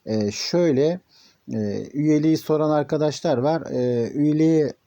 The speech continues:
büyük ihtimalle Instagram, e, sayfası var. Or-, onun, e, linkini paylaşacağım. Üye olmak isteyenler oradan yazabilir. E, oradan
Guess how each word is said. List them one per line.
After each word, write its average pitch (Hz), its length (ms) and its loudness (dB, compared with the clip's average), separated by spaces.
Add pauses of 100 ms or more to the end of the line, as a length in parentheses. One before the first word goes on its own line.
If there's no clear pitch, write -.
(880)
büyük 135 360 -4
ihtimalle 135 480 0
Instagram, 131 640 0 (460)
e, 107 80 -4
sayfası 131 600 -2
var. 98 140 0
Or-, 127 340 0
onun, 131 280 2
e, 110 680 -4 (100)
linkini 127 360 -2
paylaşacağım. 131 720 -2 (560)
Üye 135 220 2
olmak 123 320 2
isteyenler 107 460 -2
oradan 117 320 0
yazabilir. 117 720 -2 (120)
E, 101 420 -6
oradan 113 540 -2